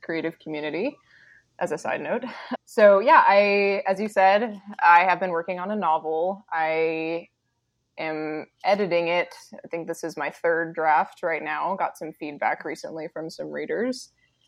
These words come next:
So I'm editing it, and the goal is to get it sent to some agents and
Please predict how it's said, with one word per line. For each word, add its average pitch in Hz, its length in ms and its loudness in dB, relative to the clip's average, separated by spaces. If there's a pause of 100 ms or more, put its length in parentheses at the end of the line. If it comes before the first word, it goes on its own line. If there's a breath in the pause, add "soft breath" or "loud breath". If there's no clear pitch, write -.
(140)
So - 120 -4
I'm 147 140 -2
editing 180 380 0
it, 196 260 4
and 165 580 -6 (400 loud breath)
the 170 80 -6
goal 214 720 0
is 175 200 -10
to 185 100 -12
get 165 160 0
it 165 200 2 (380)
sent 160 480 -8 (180)
to 160 400 -4
some 156 220 -10
agents 170 480 -6
and 160 300 -6